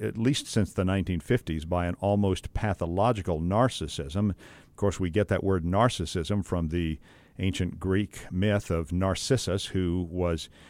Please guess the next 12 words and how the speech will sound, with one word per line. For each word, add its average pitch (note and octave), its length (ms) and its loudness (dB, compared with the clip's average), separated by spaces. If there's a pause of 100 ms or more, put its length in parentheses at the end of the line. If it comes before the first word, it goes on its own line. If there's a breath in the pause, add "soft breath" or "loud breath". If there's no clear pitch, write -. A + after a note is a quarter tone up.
(140 loud breath)
enchanted G#2+ 680 2
by G2 160 4
his F#2 200 2
own G#2 220 2
reflection F#2+ 640 0
in E2+ 100 -2
a D#2 80 -4
pool F#2 460 0
of D2 100 -6
water. D#2+ 540 -4 (880 loud breath)
Uh, E2+ 220 0 (400)
now, G#2 240 2